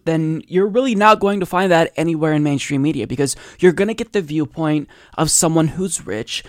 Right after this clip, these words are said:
someone who's an elitist, and someone who has a vested interest in maintaining the status quo. So a lot of people are resorting to alternative platforms, new media platforms, YouTube,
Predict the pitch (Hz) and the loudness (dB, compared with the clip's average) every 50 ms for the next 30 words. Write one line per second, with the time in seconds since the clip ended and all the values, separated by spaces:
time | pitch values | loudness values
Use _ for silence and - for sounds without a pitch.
0 | - - - - - 175 160 165 170 175 170 - 170 165 165 170 170 - - - | -18 -6 0 4 4 6 6 6 4 4 4 2 2 4 4 4 4 2 0 -2
1 | 185 190 190 175 165 139 131 131 139 147 151 - - 170 - - 208 202 202 170 | -2 -2 -2 -2 -4 -4 -6 -6 -6 -6 -6 -6 -8 -8 -8 -8 -6 -6 -4 -2
2 | 165 196 196 190 170 151 - - 170 185 180 151 127 143 151 143 180 196 220 - | 0 2 2 2 2 0 -2 0 2 2 2 2 0 -2 -2 0 -2 -2 -2 -4
3 | - 233 185 160 175 190 170 - 143 143 139 - - - - - - - - - | -6 -6 -4 -4 -4 -4 -4 -6 -6 -6 -6 -8 -10 -14 -18 -20 -20 -20 -20 -18
4 | - - 175 175 170 170 170 160 - - - _ 156 170 175 170 175 180 156 - | -6 -2 0 0 2 0 0 -2 -6 -8 -10 _ -2 0 2 2 2 0 0 0
5 | 160 147 151 156 151 139 135 - - 147 143 143 143 - - - 180 190 180 131 | 0 2 2 2 2 0 0 -2 0 0 -2 0 -2 -4 -2 4 4 6 6 4
6 | 101 - - - - - - - - - - 233 226 202 - 180 185 180 185 214 | 2 -2 -6 -12 -18 -20 -20 -12 0 4 6 6 6 6 6 4 2 2 2 2
7 | 220 214 214 - - 214 220 - 156 151 143 151 160 - - - - - - 156 | 0 0 -2 -2 -4 -4 -2 0 0 2 2 0 -2 -4 -10 -18 -20 -6 0 2
8 | 160 156 170 151 143 165 156 151 151 160 160 160 151 - - - 160 151 151 151 | 4 4 4 4 4 2 2 2 2 2 0 -2 -2 -4 -4 -2 0 2 2 2
9 | 160 156 151 - - _ _ _ _ _ _ _ _ - 160 170 165 - - - | 2 0 -2 -6 -12 _ _ _ _ _ _ _ _ 0 0 0 0 -2 -2 0
10 | 170 160 160 156 165 170 151 - - - - _ - 190 - 233 - - 139 107 | 2 2 2 2 2 0 -2 -4 -8 -20 -10 _ 2 2 2 2 0 -4 -6 -6
11 | 123 123 143 147 151 160 156 165 165 175 165 - - 165 185 208 - - - 82 | -4 -4 0 2 2 4 4 2 2 2 0 0 0 0 -2 -2 -2 -6 -8 -8
12 | - - - 143 202 - - - - - - - | -8 -8 -6 -6 -6 -6 -8 -12 -14 -14 -16 -18